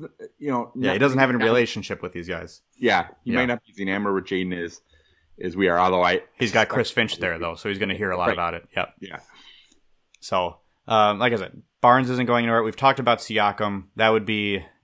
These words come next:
Speaker 2: a tricky proposition to come up with anything that makes sense there because we're not trading Cat for him. We're not trading Ant for him, and D'Lo and for Siakam doesn't make any sense for either team. So,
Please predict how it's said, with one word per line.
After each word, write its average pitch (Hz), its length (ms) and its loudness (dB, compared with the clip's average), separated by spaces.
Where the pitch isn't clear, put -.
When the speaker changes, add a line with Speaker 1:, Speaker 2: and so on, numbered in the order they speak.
Speaker 2:
a 113 140 0
tricky 139 420 -4
proposition 110 540 0
to 101 80 -8
come 107 160 -4
up 101 80 -4
with 98 120 -12
anything 95 300 -4
that 90 120 -8
makes 85 200 -6
sense 87 280 -10
there 90 200 -2
because 87 260 -12
we're 104 100 -2
not 101 120 0
trading 95 240 -6
Cat 92 300 -2
for 90 180 -4
him. 92 100 -8
We're 95 60 -4
not 92 140 -2
trading 90 300 -6
Ant 90 180 -6
for 87 240 -8
him, 92 100 -8
and 87 120 -10
D'Lo 87 320 -8
and 87 200 -12
for 95 120 -12
Siakam 85 360 -10
doesn't 85 180 -12
make - 120 -14
any - 100 -18
sense - 220 -18
for - 140 -16
either - 140 -18
team. - 200 -20
So, - 180 -8